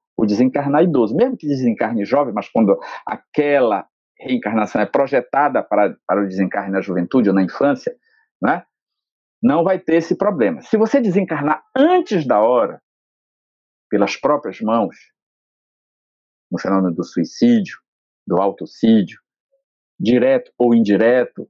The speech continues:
com a viciação do corpo e o di-, a diminuição da saúde corporal e da antecipação da hora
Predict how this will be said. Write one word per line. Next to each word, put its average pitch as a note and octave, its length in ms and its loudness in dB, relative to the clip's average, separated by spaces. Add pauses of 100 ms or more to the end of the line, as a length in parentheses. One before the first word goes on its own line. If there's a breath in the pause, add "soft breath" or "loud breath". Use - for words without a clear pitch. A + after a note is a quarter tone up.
com G2 100 -4
a - 20 -4
viciação - 480 -4
do F#2+ 100 -4
corpo - 280 -4
e G#2+ 60 4
o G2 140 2
di-, A2 380 0
a G#2+ 60 0
diminuição A#2 540 2
da A2+ 100 -2
saúde G#2+ 360 -2
corporal G2+ 640 0
e A2 80 -10
da A2+ 120 2
antecipação A2+ 680 -2
da G#2+ 160 2
hora B2+ 400 0